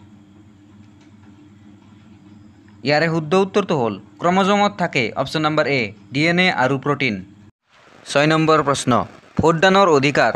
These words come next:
সংবিধানৰ কোনটো ধাৰাত আছে? অপশ্যন এ, তিনিশ ছাব্বিছ ধাৰা, বি, তিনিশ চৌব্বিছ ধাৰা, চি, তিনিশ পঁচিছ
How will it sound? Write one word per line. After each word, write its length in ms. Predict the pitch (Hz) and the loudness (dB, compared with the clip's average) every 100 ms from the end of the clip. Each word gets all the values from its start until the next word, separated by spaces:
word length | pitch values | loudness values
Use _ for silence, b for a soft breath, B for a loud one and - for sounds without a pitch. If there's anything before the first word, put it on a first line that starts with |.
| - | -2
সংবিধানৰ 520 | 160 165 170 156 160 156 | -2 0 2 2 2 0
কোনটো 280 | 180 190 185 180 | 2 2 2 0
ধাৰাত 220 | 131 120 113 | 0 0 0
আছে? 180 | 107 101 - - - - - - | -2 -6 -6 -16 -20 -20 -6 -2
অপশ্যন 280 | - 131 | 0 0
এ, 80 | 131 98 - | 0 -2 -4
তিনিশ 200 | 147 156 156 147 | -2 0 0 -2
ছাব্বিছ 300 | 143 143 151 | -2 -2 -2
ধাৰা, 200 | 151 143 147 - - - - 110 | -2 -2 -4 -8 -20 -20 -10 -2
বি, 120 | 127 107 98 | 0 0 -2
তিনিশ 200 | 139 147 143 139 | -2 0 0 0
চৌব্বিছ 320 | 143 131 151 143 | -2 0 -2 0
ধাৰা, 180 | 139 135 135 - - - | -2 -2 -6 -14 -20 -8
চি, 120 | 127 107 - | -2 -2 0
তিনিশ 220 | 143 147 143 131 | -2 0 -2 -2
পঁচিছ 260 | 143 151 | -2 -2